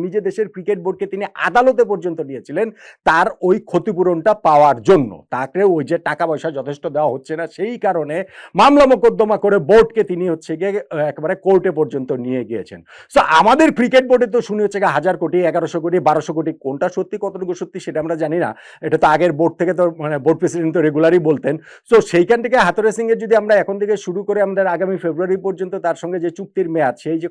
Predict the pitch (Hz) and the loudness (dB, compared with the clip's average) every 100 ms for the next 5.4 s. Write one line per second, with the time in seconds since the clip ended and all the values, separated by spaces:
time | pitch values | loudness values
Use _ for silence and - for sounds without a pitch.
0 | 160 160 160 170 175 131 147 147 170 151 | -2 -2 -4 -10 -10 -4 -4 -2 -4 -4
1 | 131 147 151 - 156 143 156 - 160 151 | -4 -4 -6 -2 -4 -2 -6 -6 -6 -4
2 | 160 147 160 156 - - - 202 208 196 | -6 -6 -6 -8 -16 -12 -2 0 2 0
3 | 185 190 185 185 180 180 185 156 160 190 | -2 -2 -4 -2 -2 -2 -4 -2 -4 -2
4 | 226 226 - 190 202 185 139 139 214 285 | -4 -4 0 2 4 2 0 0 4 6
5 | 269 - 226 | 4 4 4